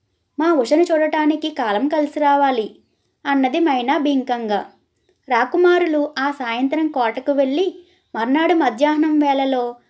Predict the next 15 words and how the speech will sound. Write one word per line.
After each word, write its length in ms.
అవ్వ 220
ఇంటికి 400
వచ్చారు. 560
ఆ 100
సమయంలో 880
ఉష 200
తోటలో 600
పువ్వులు 400
కోస్తూ 640
ఏదో 300
పాట 300
పాడుకుంటున్నది. 1000
ఆమె 240
సహజ 340
సౌందర్యానికి, 1200